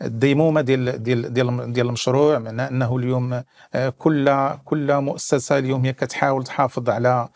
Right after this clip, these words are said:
على المكتسبات ديالها، كتحاول تحافظ على السرورة ديالها، وبالتالي هي دائمًا الجودة هي حاضرة يعني في، في، في، يعني في، في، في، في السير العام.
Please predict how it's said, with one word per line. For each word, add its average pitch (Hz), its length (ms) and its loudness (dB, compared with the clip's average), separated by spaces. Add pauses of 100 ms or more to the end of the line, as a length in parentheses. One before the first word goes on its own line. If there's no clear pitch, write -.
(340)
على 127 140 2
المكتسبات 127 540 -2
ديالها، 127 720 0
كتحاول 135 680 -2
تحافظ 123 460 -4
على 113 60 0
السرورة 127 400 -2
ديالها، 123 500 0 (340)
وبالتالي 143 480 0
هي 139 100 4
دائمًا 131 380 0
الجودة 127 480 0
هي 123 160 2
حاضرة 120 600 0 (420)
يعني 123 260 -4
في، 113 260 -8
في، - 420 -12
في، - 160 -16
يعني 233 420 -4
في، - 240 -2
في، 143 200 -6
في، - 320 -10
في - 60 -18
السير 156 260 -2
العام. 110 280 -4